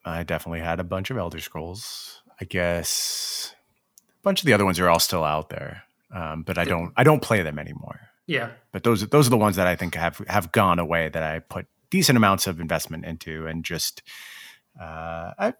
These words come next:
Speaker 1: and I don't, I don't regret it. I got good hours of gameplay from them. It's, it's just weird, though. It's a weird feeling to be like, "Eh, now this thing is gone that I paid for. Where did, where did it go?"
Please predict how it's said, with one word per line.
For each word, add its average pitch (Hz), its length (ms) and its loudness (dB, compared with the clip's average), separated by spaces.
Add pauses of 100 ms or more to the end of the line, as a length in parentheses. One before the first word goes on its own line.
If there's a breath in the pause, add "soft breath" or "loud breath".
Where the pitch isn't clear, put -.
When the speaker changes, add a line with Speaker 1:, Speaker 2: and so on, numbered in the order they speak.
Speaker 1:
and 240 80 6
I 277 60 6
don't, 294 160 0
I 330 60 -2
don't 311 100 6
regret 90 260 6
it. 135 160 4
I 190 60 0
got 151 220 4
good 104 120 6
hours 92 280 6
of 82 80 -10
gameplay 90 420 0
from 92 240 0
them. 147 240 0
It's, 107 200 -2
it's 120 160 4
just 143 260 6
weird, 90 380 2
though. 82 120 -4
It's 85 140 -2
a 104 40 0
weird 104 280 4
feeling 90 320 -2
to 80 80 -8
be 87 140 -8
like, 92 200 -4
"Eh, 170 300 0
now 165 100 4
this 175 140 2
thing 180 100 6
is 95 140 4
gone 92 340 4
that 82 140 0
I 85 40 2
paid 87 280 -2
for. 85 240 -6
Where 120 100 2
did, 156 160 -2
where 151 160 2
did 254 80 0
it 220 80 -8
go?" 98 320 6